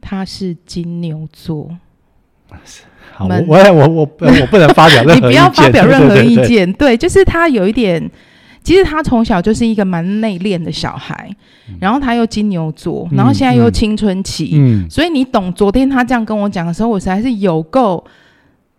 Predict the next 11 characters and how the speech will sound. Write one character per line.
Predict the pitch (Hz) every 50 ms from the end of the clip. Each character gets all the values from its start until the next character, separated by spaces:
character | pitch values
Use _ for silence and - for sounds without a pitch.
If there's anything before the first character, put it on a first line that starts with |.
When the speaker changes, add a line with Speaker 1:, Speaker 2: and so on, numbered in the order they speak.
| _ _
Speaker 1:
感 | - 160 165 165 160 -
动。 | - 226 190 160 - 175 - _
我 | - 202
就 | 233 269
跟 | 285 285 262
他 | 269 254 254
说， | 254 - 240 233 226 226 226 220 220 226 214
Speaker 2:
对。 | -
Speaker 1:
我 | - 190
就 | 226 285
说， | 269 - 240 240 240 233